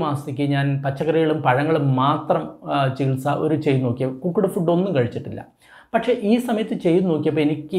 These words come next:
ചില കാര്യങ്ങൾ മനസ്സിലായത് ആയുർവേദത്തിൽ പറയുന്നത് നമ്മൾ അഹിതമായിട്ടുള്ള ആഹാരത്തിൽ നിന്നും ഹിതകരമായിട്ടുള്ള ആഹാരത്തിലേക്ക് മാറ്റുന്ന സമയത്ത് പാദാംശിക ക്രമത്തിലായിരിക്കണം മാറണം എന്നാണ്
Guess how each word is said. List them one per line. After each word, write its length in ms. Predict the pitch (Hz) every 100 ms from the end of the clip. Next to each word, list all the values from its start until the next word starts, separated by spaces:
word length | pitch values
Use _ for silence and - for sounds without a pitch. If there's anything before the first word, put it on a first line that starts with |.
| 175
ചില 200 | 156 185
കാര്യങ്ങൾ 380 | 185 147 147 151
മനസ്സിലായത് 540 | 135 123 120 120 117 123 123
ആയുർവേദത്തിൽ 540 | 151 185 233 214 185 185
പറയുന്നത് 440 | 165 143 139 135 139 143
നമ്മൾ 180 | 131 143
അഹിതമായിട്ടുള്ള 800 | 143 143 233 - 196 170 165 147
ആഹാരത്തിൽ 380 | 135 143 143 143
നിന്നും 160 | 147 147 151 - - -
ഹിതകരമായിട്ടുള്ള 800 | 190 220 214 202 202 190 180 170 151
ആഹാരത്തിലേക്ക് 600 | 147 151 143 147 147 143
മാറ്റുന്ന 440 | 135 135 139 143 135
സമയത്ത് 360 | 135 123 143 143
പാദാംശിക 720 | 160 170 196 208 190 214 202
ക്രമത്തിലായിരിക്കണം 880 | 185 160 151 160 143 135 147 151 147
മാറണം 360 | 131 127 143 139
എന്നാണ് 220 | 131